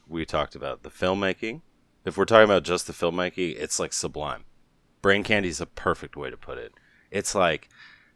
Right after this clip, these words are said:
sometimes I'm watching these things and, like, I don't believe what I'm seeing on screen, but it's so cool the way he did the reverse stuff.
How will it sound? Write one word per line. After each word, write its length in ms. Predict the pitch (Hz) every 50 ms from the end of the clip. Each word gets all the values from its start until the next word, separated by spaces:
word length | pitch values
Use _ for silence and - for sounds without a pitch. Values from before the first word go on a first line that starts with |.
| _ _
sometimes 540 | - - - 135 139 131 151 156 131 107 -
I'm 160 | 104 95 90
watching 400 | 85 92 98 - - 92 82 76
these 200 | 73 71 71 -
things 300 | - 85 80 78 73 73
and, 140 | 80 76 76
like, 180 | 73 73 - -
I 80 | 76
don't 300 | 73 - 76 82 82 -
believe 400 | 82 76 69 71 78 80 82 -
what 100 | 76 71
I'm 140 | 73 71 -
seeing 320 | - - 85 82 78 73
on 180 | 71 67 65 64
screen, 560 | - - - - 78 76 73 71 67 64 60 _ _ _ -
but 280 | 80 78 71 65 - _ _ _ _ _ _ _ _ _ _ _ _ _ _ -
it's 160 | - - -
so 260 | - - 127 127 123
cool 300 | 113 - 120 110 101 92
the 80 | 82 85
way 180 | 78 82 78
he 140 | 73 85 85
did 160 | 73 85 76
the 100 | 78 78
reverse 400 | 76 73 69 - 76 76 73 -
stuff. 540 | - - - 73 - - - - - - _